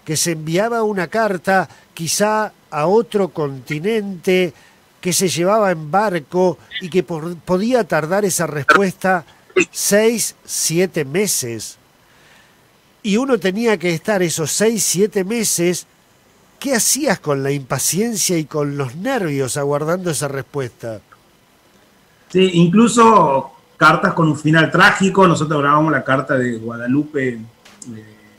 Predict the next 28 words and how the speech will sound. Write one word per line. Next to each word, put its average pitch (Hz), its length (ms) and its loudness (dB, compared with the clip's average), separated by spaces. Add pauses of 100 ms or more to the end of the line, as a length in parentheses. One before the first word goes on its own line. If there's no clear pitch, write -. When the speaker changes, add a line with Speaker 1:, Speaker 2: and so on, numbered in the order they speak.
(680)
Speaker 2:
de 120 80 -6
Moreno, 165 600 4
que 127 120 -2
le 120 80 -2
escribe 196 380 4
a 185 40 6
Mariano 165 380 6
Moreno, 165 560 2 (880)
eh, 123 260 -6
sin 143 300 -6
saber 165 460 4
que 165 160 4
él 170 80 8
había 160 240 4
muerto 156 420 2
en 135 80 2
alta 123 240 0
mar. 147 320 4
Y 110 60 -6
son 160 200 -4
cartas 165 380 0
de 123 60 -2
amor 139 320 -2
desgarradoras, 127 840 2
que 120 120 -12
le 110 80 -12
dice, 120 260 -8
"Bueno, 135 320 -4